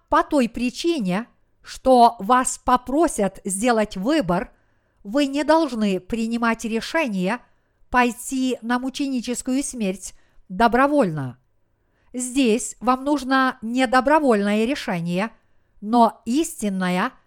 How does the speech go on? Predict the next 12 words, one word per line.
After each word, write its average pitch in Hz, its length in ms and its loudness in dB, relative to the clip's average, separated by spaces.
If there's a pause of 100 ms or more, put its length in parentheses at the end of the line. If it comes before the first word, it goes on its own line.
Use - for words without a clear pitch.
(240)
и 302 100 -2 (200)
искренняя 220 680 -2
вера. 208 480 -4 (680)
По-настоящему 233 1200 0
важно 220 480 2
то, 190 380 -2 (560)
действительно 370 920 -2
ли 381 120 2
вы 202 400 0 (240)
верите 254 760 0
в - 140 -18
каждое 240 600 -2